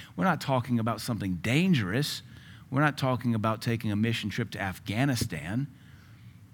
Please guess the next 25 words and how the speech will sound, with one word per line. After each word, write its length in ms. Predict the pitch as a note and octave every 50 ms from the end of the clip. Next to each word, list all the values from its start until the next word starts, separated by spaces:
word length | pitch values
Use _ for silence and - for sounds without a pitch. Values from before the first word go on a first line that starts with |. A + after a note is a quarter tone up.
| - -
to 120 | - G2+
the 80 | G2 G2
middle 200 | G2 A#2 B2 A#2
of 60 | G#2
the 80 | F#2+ F2+
Taliban. 520 | - - A2+ A#2+ C#3 D3 A2+ G2 F#2+ F#2+
We 100 | G#2+ D3
wouldn't 260 | E3+ F#3 D#3 G2+ G#2+
ask 260 | G2+ G2+ G2+ - - A2
you 80 | G#2
to 80 | F#2 F2
do 160 | E2 F#2+ F#2
that. 320 | F#2 A2+ C3+ D3 C#3+ - - - - - - -
But 100 | - A#2
if 100 | A2 G2
we're 100 | B2 D3+
asking 320 | D#3+ D#3 C#3+ - - C3+ B2+
you 100 | C3 B2+
to 80 | B2+
go 160 | A#2 B2+ B2 A#2
door-to-door 480 | G#2+ A#2+ B2 C3 B2 A2 A#2+ A#2 A2
evangelizing 800 | G2+ F#2 A2 A#2+ D3 F3 D#3 C#3+ C3 A2+ G#2+ G2+ G2+ G2 G#2+ G2+
and 100 | G2+ G#2
you're 160 | G#2+ A2 A2
afraid, 520 | G2+ - - B2+ B2+ C3 D3+ F3 F#3+ F3